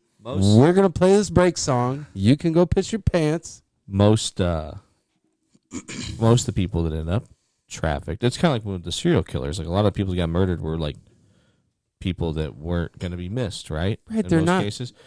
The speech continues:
Speaker 1: And
Speaker 2: right.
Speaker 1: so a lot
Speaker 2: It's
Speaker 1: of these people
Speaker 2: nothing
Speaker 1: that get
Speaker 2: special to
Speaker 1: trafficked
Speaker 2: them.
Speaker 1: are, you know, orphans, homeless.
Speaker 2: If you looked on your phone right now and just looked up missing children in the United States,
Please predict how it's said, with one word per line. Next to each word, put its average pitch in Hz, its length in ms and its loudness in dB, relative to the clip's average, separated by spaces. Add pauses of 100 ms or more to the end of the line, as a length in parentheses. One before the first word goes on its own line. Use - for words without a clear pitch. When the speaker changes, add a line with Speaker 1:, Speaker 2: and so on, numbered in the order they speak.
(140)
Speaker 1:
And 202 140 -4
Speaker 2:
right. - 80 -2
Speaker 1:
so 107 120 0
a 104 40 0
lot 101 160 0
Speaker 2:
It's 104 100 -2
Speaker 1:
of 180 60 0
these 185 100 6
people 117 180 2
Speaker 2:
nothing - 20 4
Speaker 1:
that 104 200 -2
get - 80 4
Speaker 2:
special 127 320 2
to 104 40 0
Speaker 1:
trafficked 98 200 0
Speaker 2:
them. 85 360 -2
Speaker 1:
are, 95 260 -12
you 87 120 -8
know, 82 180 -4 (540)
orphans, 90 920 -2 (180)
homeless. 95 800 -4 (640)
Speaker 2:
If - 200 -6
you 233 100 6
looked 202 280 4
on 160 140 2
your 147 100 0
phone 127 300 0
right 95 200 -2
now 95 180 -4
and 90 100 -6
just 95 200 -8
looked 135 200 0
up 120 120 0
missing 104 600 -2
children 85 600 -2
in 95 160 -8
the 87 80 -2
United 80 400 -6
States, - 520 -14